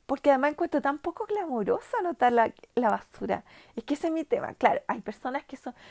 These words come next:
usan el planner como muy, em, funcionalmente y que a lo mejor se le olvida. Yo, a ver, yo tengo m-, mala memoria para algunas cosas, se me olvidan algunas cosas. Ejemplo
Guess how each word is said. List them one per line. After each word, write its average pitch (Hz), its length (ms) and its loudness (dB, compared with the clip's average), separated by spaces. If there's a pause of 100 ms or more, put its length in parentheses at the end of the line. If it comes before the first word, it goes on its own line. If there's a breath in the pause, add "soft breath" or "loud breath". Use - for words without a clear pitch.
(160 loud breath)
usan - 420 -4
el 226 240 2
planner 233 440 0
como 208 260 -2
muy, 190 500 -4 (600 loud breath)
em, 190 880 -6 (1600)
funcionalmente 277 1000 0 (640)
y 220 160 -4
que 226 180 4
a 220 80 10
lo 214 80 4
mejor 208 200 -6
se - 140 -4
le 277 100 4
olvida. 226 300 -2 (260)
Yo, 175 160 -8 (1200 soft breath)
a 214 120 -4
ver, 190 180 -8
yo 214 160 -8
tengo 233 340 2
m-, 262 200 -6 (100)
mala 202 440 2
memoria 214 420 0
para 220 140 -2
algunas 220 240 -8
cosas, 208 280 -12
se 220 120 -6
me 202 100 -2
olvidan 202 360 -4
algunas 240 260 -8
cosas. - 240 -14 (340 loud breath)
Ejemplo 311 680 -4